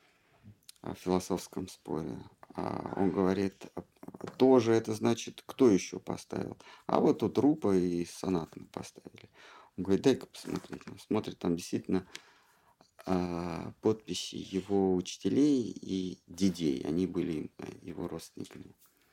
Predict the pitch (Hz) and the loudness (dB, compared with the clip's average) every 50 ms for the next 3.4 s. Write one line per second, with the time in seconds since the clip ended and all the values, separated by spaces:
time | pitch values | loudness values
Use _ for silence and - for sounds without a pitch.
0 | _ - - _ _ _ _ _ _ - 85 82 76 82 73 - 92 95 92 92 | _ -20 -20 _ _ _ _ _ _ -10 -8 -6 -4 -4 -2 0 2 4 2 2
1 | - - - 76 82 78 80 80 85 82 82 - - - - - - _ _ _ | 2 -2 -6 -6 -4 -4 -4 -4 -4 -4 -6 -8 -10 -14 -14 -14 -14 _ _ _
2 | _ _ _ _ _ - - - _ - 117 156 170 - - 123 120 120 123 123 | _ _ _ _ _ -20 -20 -10 _ 2 4 4 4 4 4 4 8 8 8 8
3 | 117 - - 120 113 - - | 8 8 6 4 4 2 -2